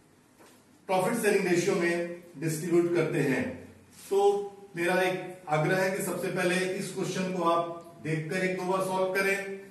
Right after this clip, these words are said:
फिर इसी क्वेश्चन को बिना देखे सॉल्व करें। और आज मैं, ए,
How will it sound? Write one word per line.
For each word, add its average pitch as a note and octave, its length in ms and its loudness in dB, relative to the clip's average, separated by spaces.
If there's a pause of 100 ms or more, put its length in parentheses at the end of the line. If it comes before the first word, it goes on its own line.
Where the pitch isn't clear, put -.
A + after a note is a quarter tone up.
(260)
फिर B3 160 8 (960)
इसी G#3+ 220 -2
क्वेश्चन G#3+ 460 2
को G#3 100 6
बिना F3+ 220 2
देखे F#3 320 2
सॉल्व F#3 260 0
करें। G3+ 420 0 (360)
और E3+ 180 -2
आज F#3 260 2
मैं, F3+ 160 2 (680)
ए, C3+ 120 -8